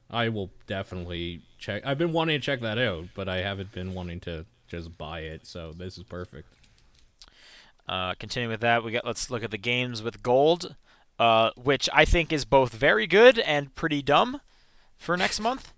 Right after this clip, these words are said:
Speaker 2: Uh,
Speaker 1: <laughs>
Speaker 2: first off, we're getting Celeste, so that's
Speaker 1: Yes.
Speaker 2: awesome.
Speaker 1: That is
Speaker 2: 'Cause
Speaker 1: good.
Speaker 2: Celeste is great.
Speaker 1: Mm-hmm.
Speaker 2: Uh, so if you haven't played Celeste, it, you will get it for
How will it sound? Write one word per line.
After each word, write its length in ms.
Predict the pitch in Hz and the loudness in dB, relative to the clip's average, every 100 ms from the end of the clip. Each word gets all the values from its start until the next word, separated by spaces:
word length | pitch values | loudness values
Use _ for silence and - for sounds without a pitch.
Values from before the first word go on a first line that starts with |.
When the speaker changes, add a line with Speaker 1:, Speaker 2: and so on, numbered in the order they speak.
| _ _ _ - | _ _ _ 0
Speaker 2:
Uh, 180 | 127 127 | 2 2
Speaker 1:
<laughs> 60 | |
Speaker 2:
first 240 | - 180 - | 2 2 8
off, 240 | 196 202 | 8 8
we're 140 | 151 156 | 4 2
getting 200 | 165 160 | 2 4
Celeste, 680 | - 151 139 95 - - - _ _ _ _ _ | 2 4 4 4 -2 -6 -10 _ _ _ _ _
so 200 | - 98 | -10 0
that's 280 | 117 143 131 | 8 8 8
Speaker 1:
Yes. 60 | 127 | 6
Speaker 2:
awesome. 500 | 127 117 - 82 82 _ _ - | 6 6 2 -4 -12 _ _ -12
Speaker 1:
That 160 | 110 110 | -8 -6
is 120 | 101 | -4
Speaker 2:
'Cause 40 | - | -2
Speaker 1:
good. 60 | 95 | -4
Speaker 2:
Celeste 380 | 95 107 131 - | -2 0 0 0
is 140 | 131 | -4
great. 380 | - 107 107 104 _ _ _ _ _ _ 98 | -2 -2 0 -2 _ _ _ _ _ _ -10
Speaker 1:
Mm-hmm. 100 | 95 92 90 87 | -6 -6 -6 -8
Speaker 2:
Uh, 40 | - | -6
so 240 | - 98 | -4 -4
if 100 | 90 | -4
you 60 | 101 | -2
haven't 200 | 113 110 | -2 -2
played 200 | 117 110 | -6 -4
Celeste, 460 | - 107 104 - - | -4 -2 -2 -2 -8
it, 140 | 98 - | -12 -10
you 140 | 98 | -10
will 100 | 92 | -10
get 180 | 95 101 | -6 -4
it 120 | 101 | -4
for 420 | - 101 95 90 | -6 -8 -8 -10